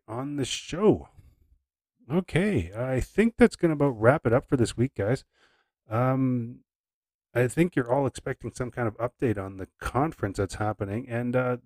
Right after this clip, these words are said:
I, the news is I have no news right now. I'm still waiting for confirmation from some guests, and, uh, once I have that, then I can really plow forward, and, uh, hopefully by next week I'll have, uh,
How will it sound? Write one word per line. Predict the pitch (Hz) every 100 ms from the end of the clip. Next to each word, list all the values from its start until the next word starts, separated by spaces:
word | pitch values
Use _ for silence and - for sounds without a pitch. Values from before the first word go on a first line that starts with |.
| _
I, | 127 - _ _ _
the | 131 131
news | 160 180 156
is | 147
I | 127
have | 113 127
no | 120
news | 107 101 92
right | 90
now. | 90 85 80 _ _ _ _ _ 117
I'm | 101
still | 151
waiting | 131 135 139
for | - 120
confirmation | 101 120 117 107 104 - 110
from | 110 98
some | - 98
guests, | 98 110 - - -
and, | 104 98 98
uh, | 95 98 101 - _ _ - _ -
once | 131 160
I |
have | 120 127 123
that, | 117 120
then | 107 107
I |
can | 101 104
really | 101 107 101 95
plow | - 110 101
forward, | - 95 90 90
and, | 90 92
uh, | 90 90 - _ _ _ _
hopefully | 147 143 185
by | 156
next | 131 123 - 113
week | 104 -
I'll | 98
have, | 98 98 87
uh, | 90 87